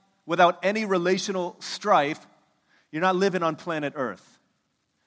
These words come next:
Because as the title of this sermon series says, it's not good to be alone, but people annoy me. That's gonna be the fact of life. Conflict is inevitable. Every friendship, every marriage, every parent and child relationship,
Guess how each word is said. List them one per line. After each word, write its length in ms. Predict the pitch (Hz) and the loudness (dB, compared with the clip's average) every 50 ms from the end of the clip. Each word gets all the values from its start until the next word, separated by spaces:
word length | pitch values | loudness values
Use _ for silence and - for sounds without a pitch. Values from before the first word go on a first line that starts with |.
| _ _ | _ _
Because 340 | - 165 160 185 185 170 147 | -8 -6 -2 -2 -2 -2 -4
as 260 | - 196 185 175 170 | -4 -4 -4 -4 -2
the 240 | - 180 160 143 143 - | -2 -2 -2 -2 -4 -8
title 420 | - - - 226 233 233 226 214 202 | -12 -8 -6 -4 -4 -2 -2 -2 -2
of 100 | 190 156 | -4 -4
this 140 | 175 160 - | -6 -8 -6
sermon 300 | - 202 190 180 170 151 | -6 -6 -6 -6 -8 -8
series 280 | - 180 175 165 156 | -6 -6 -4 -4 -6
says, 380 | - 208 202 180 175 165 156 - _ _ _ _ - | -6 -4 -4 -2 -2 -4 -6 -12 _ _ _ _ -14
it's 140 | 170 - | -8 -4
not 160 | 233 254 233 - | -2 -2 -2 0
good 160 | 226 208 - | -2 -4 -2
to 80 | 190 | -2
be 80 | 170 196 | -2 -2
alone, 360 | 180 160 208 240 226 185 151 - | 0 2 2 2 2 0 -2 0
but 220 | - 240 - 233 - | 2 2 2 2 -2
people 300 | - 214 - 196 190 180 | -6 -6 -4 0 0 0
annoy 260 | 180 185 202 208 190 | 0 0 0 -2 -2
me. 100 | 151 143 | -2 -2
That's 240 | 139 180 202 190 - | -2 -2 -2 -2 -4
gonna 160 | - 208 190 | -6 -8 -8
be 80 | 180 190 | -6 -6
the 100 | 160 143 | -6 -6
fact 480 | - _ - 185 175 170 170 _ - - _ _ _ _ - | -6 _ -4 -2 -2 -2 -6 _ -16 -20 _ _ _ _ -8
of 160 | 151 139 120 | -8 -6 -2
life. 340 | 151 165 147 120 95 - - _ _ _ _ - | 0 0 0 0 -2 -6 -14 _ _ _ _ -14
Conflict 600 | - 190 226 226 226 208 - 220 220 214 214 - | -6 -2 0 0 0 -2 -4 -6 -6 -6 -4 -2
is 220 | 214 196 185 - | -2 0 0 0
inevitable. 800 | - 202 180 180 - - 208 202 208 196 175 165 131 123 117 - - | -2 -6 -6 -6 -6 -4 -4 -2 -2 -2 -4 -6 -6 -8 -10 -4 -2
Every 480 | 185 196 190 151 170 185 180 175 170 - _ _ _ _ _ _ _ _ | 0 0 0 0 -2 0 0 0 -2 -6 _ _ _ _ _ _ _ _
friendship, 760 | - - - 226 226 226 220 180 - - - 117 95 - _ _ _ _ _ _ _ _ _ _ _ | -14 -2 2 2 2 4 2 -2 -4 -6 -6 -8 -10 -12 _ _ _ _ _ _ _ _ _ _ _
every 580 | 165 175 180 156 160 180 180 180 175 170 165 - _ _ - | -2 -2 -2 0 2 2 2 4 2 0 -2 -8 _ _ -8
marriage, 760 | 143 175 208 226 220 202 175 143 123 113 110 104 - - - - | -2 0 2 4 4 2 2 0 -2 -4 -6 -8 -12 -14 -8 -2
every 380 | 175 180 175 147 180 175 165 | -2 -2 0 0 0 -2 -2
parent 440 | - - - - 202 214 226 226 196 | -4 -8 -8 -8 -6 -6 -6 -6 -6
and 140 | 214 196 170 | -8 -8 -8
child 360 | - - 196 196 202 202 175 | -10 -8 -6 -4 -4 -4 -4
relationship, 800 | 180 175 170 175 180 180 - 170 147 127 - - 131 104 92 - | -4 -6 -4 -4 -6 -6 -8 -10 -14 -14 -14 -12 -12 -12 -14 -16